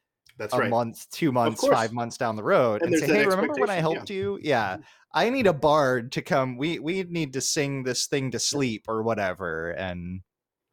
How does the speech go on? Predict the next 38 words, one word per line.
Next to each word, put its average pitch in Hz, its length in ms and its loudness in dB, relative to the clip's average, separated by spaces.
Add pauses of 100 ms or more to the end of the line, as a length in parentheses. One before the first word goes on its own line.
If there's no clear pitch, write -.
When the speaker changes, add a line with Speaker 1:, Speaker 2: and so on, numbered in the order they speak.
(420)
Speaker 1:
And 147 220 0
they 143 160 4
were 151 120 2
doing 151 200 4
each 147 120 0
other 147 160 2
favor. 156 340 0
Uh, 143 140 -6
so, 180 240 -2 (180)
you 165 100 -4
know, 151 200 -2
in 147 100 -2
the 151 80 2
heyday, 113 520 -2 (200)
remember 143 280 -2
I 120 60 -2
said 139 180 -2
that 135 100 0
this 139 160 -2
was 135 100 -8
happening 135 360 -2
between 170 340 0
different 156 260 0
campaigns 135 540 0
'cause - 360 -6
some 151 200 0
characters 131 420 2
were 120 100 -2
jumping 120 320 0
campaigns. 110 580 -4 (540)
And 117 140 0
because, 143 400 4 (540)
you 120 80 -6
know, 107 120 -2
you 107 80 0
find, 120 260 -2
uh, 82 200 -4
it, 107 120 -10